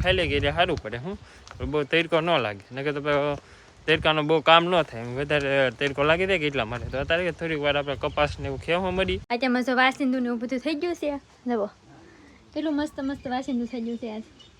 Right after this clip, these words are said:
Speaker 2: જુઓ. કેમ કે આમાં શાંતિભાઈ માલ ફેરવી નાખ્યા કે એટલા માટે આપણે વાસિંદુ સારું કરી નાખ્યું. નકર તો થોડું થોડું રહી જાય, કેમ કે માલ બાંધેલા હોય કે એટલા માટે.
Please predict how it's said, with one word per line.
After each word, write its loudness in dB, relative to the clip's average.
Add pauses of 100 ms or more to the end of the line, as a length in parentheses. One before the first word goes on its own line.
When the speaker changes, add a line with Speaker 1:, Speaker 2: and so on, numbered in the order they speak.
(260)
Speaker 2:
જુઓ. -6 (1160)
કેમ 0 (100)
કે 6 (800)
આમાં 2
શાંતિભાઈ 0
માલ 0
ફેરવી 0
નાખ્યા 4
કે -2 (600)
એટલા 0
માટે 0
આપણે -4
વાસિંદુ -2
સારું 0
કરી 0
નાખ્યું. -4 (420)
નકર -2
તો 2 (400)
થોડું 2
થોડું -4
રહી 4
જાય, 2
કેમ -6
કે -8 (100)
માલ 0 (120)
બાંધેલા 0
હોય 2
કે -6
એટલા -2
માટે. -8